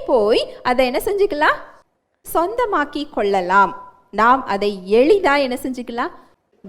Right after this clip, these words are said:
ஜெயித்து கொள்ளலாம்." ஒருவேளை காலேப் ராட்சசரை பார்க்கலையா?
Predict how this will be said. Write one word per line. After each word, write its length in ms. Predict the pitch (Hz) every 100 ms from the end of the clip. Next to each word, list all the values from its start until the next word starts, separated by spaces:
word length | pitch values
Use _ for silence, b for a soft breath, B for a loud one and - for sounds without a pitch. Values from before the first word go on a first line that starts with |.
| 180
ஜெயித்து 360 | 220 226 214
கொள்ளலாம்." 500 | - 196 95 85 - _ _ _ _ -
ஒருவேளை 360 | 254 277 453
காலேப் 680 | - 247 277 403 294 240 - B -
ராட்சசரை 680 | 233 330 403 359 294 247
பார்க்கலையா? 640 | 240 233 269 254 208 208